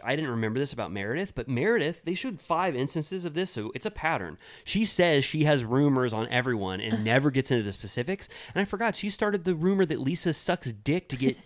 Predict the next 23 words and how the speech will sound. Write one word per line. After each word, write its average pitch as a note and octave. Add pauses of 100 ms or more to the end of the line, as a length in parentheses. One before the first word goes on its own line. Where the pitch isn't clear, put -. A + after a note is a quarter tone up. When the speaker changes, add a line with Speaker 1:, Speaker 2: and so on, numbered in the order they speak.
Speaker 2:
<laughs> F#2+
Speaker 1:
Vita C#3
into D3 (180)
different F3+ (220)
Speaker 2:
Oh, G#3+
yeah. E3
Speaker 1:
bars. A3 (240)
Speaker 2:
Yeah. F#3
Speaker 1:
You E3+
know, F#3
you, E3+ (160)
like, D#3+
Speaker 2:
Yeah. E3+
Speaker 1:
or D3+
whatever. F3 (240)
So E3
it's D3+
like, - (160)
Mer-, C3+
this E3+
is D#3
a B2
tr-, -